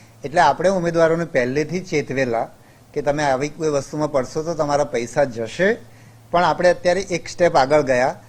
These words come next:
કે એમના પૈસા તો ગયા અથવા તો એમણે આ આવી લાલચમાં ઉમેર્યા હતા. અત્યાર સુધી આપણે જે લોકો એમને ફસાવતા હતા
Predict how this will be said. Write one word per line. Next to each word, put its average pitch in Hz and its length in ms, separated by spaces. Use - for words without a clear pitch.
કે 165 80
એમના 175 320
પૈસા 147 360
તો 185 160
ગયા 196 460
અથવા 165 260
તો 220 300
એમણે 175 260
આ 185 200
આવી 160 320
લાલચમાં 170 520
ઉમેર્યા 185 260
હતા. 180 100
અત્યાર 180 240
સુધી 196 240
આપણે 190 280
જે 160 280
લોકો 190 360
એમને 180 300
ફસાવતા 170 640
હતા 208 240